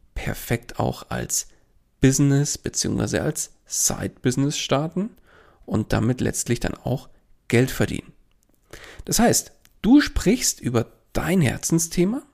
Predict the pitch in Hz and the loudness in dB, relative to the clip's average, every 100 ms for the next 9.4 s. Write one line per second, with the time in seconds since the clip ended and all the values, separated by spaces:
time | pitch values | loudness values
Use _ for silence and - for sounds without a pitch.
0 | _ _ _ _ _ 127 165 - 131 - | _ _ _ _ _ 2 2 0 -4 -6
1 | - 202 - 139 135 - 170 - 127 - | -4 -4 -2 -2 -2 0 0 0 -4 -4
2 | - 139 147 - - - - - 127 131 | -2 0 0 -4 -12 -6 -2 2 2 2
3 | - 113 165 214 - 131 139 143 101 175 | -2 0 2 0 0 2 2 2 2 2
4 | - - 247 - _ - - - - 151 | -2 -8 -8 -10 _ -20 -20 -20 -4 0
5 | 190 233 - - - 156 214 254 254 - | 2 0 -2 -2 0 0 2 0 -4 -12
6 | _ _ - 151 165 - 151 151 - 165 | _ _ -6 -2 -2 -2 -2 -2 -2 -2
7 | - - _ _ _ _ _ _ _ _ | -2 -6 _ _ _ _ _ _ _ _
8 | _ _ _ _ _ - 143 - 196 269 | _ _ _ _ _ -6 -2 2 4 4
9 | 254 185 - - | 4 2 2 -4